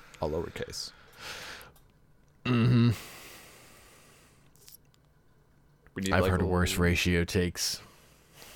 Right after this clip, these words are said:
Speaker 1: Yeah. Yeah. I mean, I, okay. I, being honest, I was going to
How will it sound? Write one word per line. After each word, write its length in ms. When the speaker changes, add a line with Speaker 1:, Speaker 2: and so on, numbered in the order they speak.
Speaker 1:
Yeah. 220
Yeah. 300
I 120
mean, 360
I, 120
okay. 320
I, 220
being 260
honest, 420
I 120
was 200
going 340
to 540